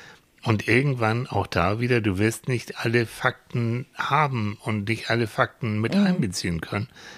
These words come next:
Speaker 1: Deswegen begrenzte Rationalität. Ähm, und so ist es auch.
Speaker 2: Mhm.
Speaker 1: Übrigens, ähm, gibt's auch Studien drüber, dass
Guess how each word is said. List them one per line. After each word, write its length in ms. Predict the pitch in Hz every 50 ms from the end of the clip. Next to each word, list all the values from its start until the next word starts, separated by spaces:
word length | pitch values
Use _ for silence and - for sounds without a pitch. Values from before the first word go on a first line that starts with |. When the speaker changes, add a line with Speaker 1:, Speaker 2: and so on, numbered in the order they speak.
| - - -
Speaker 1:
Deswegen 340 | 120 104 - 120 104 98 95
begrenzte 580 | 95 92 - 104 98 120 127 - - - 123
Rationalität. 1080 | 110 104 104 - - - 113 104 98 98 95 90 98 98 - - 165 117 78 - - - _ - - - - - - - - - - _ -
Ähm, 300 | 107 101 98 95 92 - - _ _ _
und 160 | - 123 110
so 140 | - 135 135
ist 120 | 143 147
es 180 | 131 104 - 98
auch. 160 | 80 - - - -
Speaker 2:
Mhm. 240 | - 170 165 165 165
Speaker 1:
Übrigens, 500 | 170 98 123 113 101 95 87 - - - -
ähm, 380 | - 92 87 85 85 87 87 - - _ _ _ _ _ -
gibt's 240 | - 92 - -
auch 200 | 95 85 92 107 -
Studien 420 | - - 143 131 123 123 110 107
drüber, 320 | 104 101 110 104 104 104 95
dass 260 | 92 90 - -